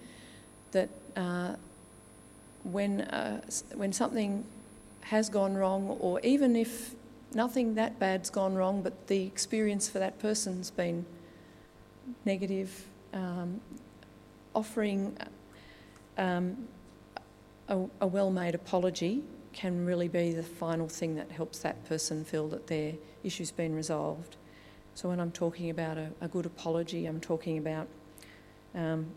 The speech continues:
the person feeling that they've been heard and understood, um, feeling that their experience has been acknowledged,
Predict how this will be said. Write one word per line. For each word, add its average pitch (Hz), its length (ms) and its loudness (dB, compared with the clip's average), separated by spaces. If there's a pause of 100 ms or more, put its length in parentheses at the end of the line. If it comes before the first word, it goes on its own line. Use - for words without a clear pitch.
the 175 80 -2
person 165 580 2 (380)
feeling 170 360 2
that 160 140 -2
they've 156 220 -4
been 160 160 2
heard 208 460 2 (1000)
and 160 120 -2
understood, 214 600 2 (720)
um, 170 440 0 (240)
feeling 185 500 2
that - 240 -6
their 180 440 4
experience 220 1080 0 (480)
has 185 140 -2
been 190 320 4
acknowledged, 214 720 2